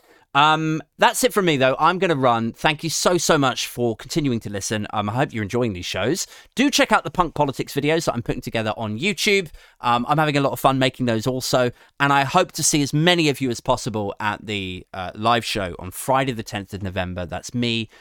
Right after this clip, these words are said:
Danny Price, Super Tansky, Marina Perkins, Dane Baptiste,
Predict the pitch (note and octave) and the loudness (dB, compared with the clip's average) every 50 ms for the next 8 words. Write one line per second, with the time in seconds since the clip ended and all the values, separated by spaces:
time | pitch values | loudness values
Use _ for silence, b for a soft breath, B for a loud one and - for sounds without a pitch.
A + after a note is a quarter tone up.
0 | b b b - B2 C3+ B2+ G#2+ - - A2 G#2 G2+ G2 - - - D#3 C3+ - | b b b -2 0 0 0 -2 -2 -2 -2 -2 -2 -4 -6 -6 -2 -4 -2 -4
1 | A#2 - - B2 G2+ G2+ - - - G#2+ G2+ A2 B2 C#3 F3+ E3 B2+ A#2 - - | -6 -8 -4 -4 -4 -4 -6 -8 -8 -6 -4 -4 -2 -2 -2 -4 -6 -8 -8 -2
2 | - E3 A#2+ - - A2+ G#2 - _ - G3+ D#3 C3+ B2 - D3 C3 A#2+ - - | -2 -2 -2 -2 -6 -10 -12 -8 _ -2 0 0 0 -2 0 0 -2 -2 -4 -6
3 | - E3 D3 B2+ - - | -2 0 0 0 -2 -6